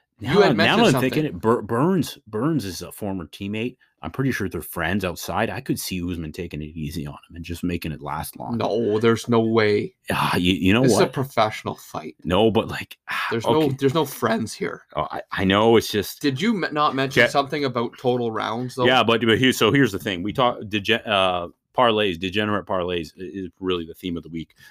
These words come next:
Speaker 2: Um, boom. I got two parlays to lay on ya. I love Usman Burns over two point five. I adore that. I really think the, "It's gonna be slow paced." Usman doesn't fight with a frantic pace. And I think Gilbert Burns might come out frantic, but I, I just don't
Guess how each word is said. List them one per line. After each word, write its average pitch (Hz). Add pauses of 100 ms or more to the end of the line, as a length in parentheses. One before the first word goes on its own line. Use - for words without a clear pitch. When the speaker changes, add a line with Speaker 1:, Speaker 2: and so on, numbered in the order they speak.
(140)
Speaker 2:
Um, 76
boom. 82 (100)
I 98
got 104
two 117
parlays 90
to 87
lay 82
on 78
ya. 73 (340)
I 98
love 104
Usman 113 (100)
Burns 92
over 87
two 85
point 80
five. 76 (100)
I 82
adore 85
that. 73 (300)
I 87
really 107
think - (180)
the, 90 (100)
"It's -
gonna 98
be 85
slow 92
paced." 104
Usman 180
doesn't 120
fight 95
with 85
a 76
frantic -
pace. - (360)
And 90
I 98
think 135
Gilbert 107
Burns 92 (460)
might 95
come 98
out 90
frantic, 107
but 85
I, 82
I 85
just 87
don't 90